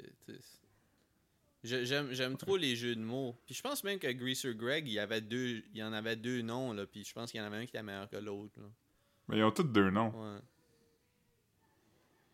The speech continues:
Speaker 1: Non.
Speaker 2: Hmm.
Speaker 1: Mais ouais.
Speaker 2: Euh,
Speaker 1: Ouais.
Speaker 2: je peux aller chercher mon livre de Garbage Pail Kids, si tu veux.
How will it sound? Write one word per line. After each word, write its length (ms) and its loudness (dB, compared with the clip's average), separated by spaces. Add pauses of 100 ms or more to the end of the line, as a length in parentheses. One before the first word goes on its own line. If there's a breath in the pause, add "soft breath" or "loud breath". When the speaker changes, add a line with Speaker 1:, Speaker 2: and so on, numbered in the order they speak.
(760)
Speaker 1:
Non. 420 -10
Speaker 2:
Hmm. 360 -6 (1200)
Speaker 1:
Mais 120 -10
ouais. 260 -8
Speaker 2:
Euh, 140 -6 (520)
Speaker 1:
Ouais. 280 -8
Speaker 2:
je 100 -14
peux 140 6
aller 80 8
chercher 260 4
mon 140 8
livre 200 6
de 120 10
Garbage 480 4
Pail 200 0
Kids, 220 -2
si 160 -16
tu 140 -6
veux. 100 4